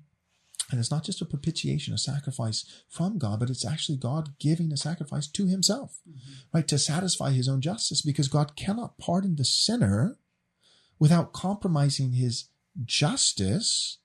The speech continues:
Speaker 1: unless payment is made. So what we see in these texts and others, I, I'm not gonna go to the other texts just for the sake of time, but we got John three sixteen, Ephesians five two, also Ephesians chapter five, verse twenty-five, also First John chapter three, verses sixteen through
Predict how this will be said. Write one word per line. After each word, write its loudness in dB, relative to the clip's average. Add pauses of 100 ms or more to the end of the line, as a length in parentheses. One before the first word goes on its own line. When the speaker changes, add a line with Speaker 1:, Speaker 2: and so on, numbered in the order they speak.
(140)
Speaker 1:
unless 4 (180)
payment 0 (140)
is 2
made. -2 (500)
So 6
what 6
we 6
see 4
in 2
these 6
texts 2
and 2
others, 0
I, -4
I'm -2
not -2
gonna -2
go 0
to 0
the -2
other 0
texts -2
just -4
for -4
the -2
sake 0
of -8
time, -2
but -2 (300)
we -4
got 0
John 0
three -2
sixteen, -4
Ephesians 0
five -2
two, -4
also -2
Ephesians 0
chapter -4
five, -4
verse 2 (300)
twenty-five, 2
also -2
First 0
John 2
chapter 0
three, -2
verses 0
sixteen -4
through -2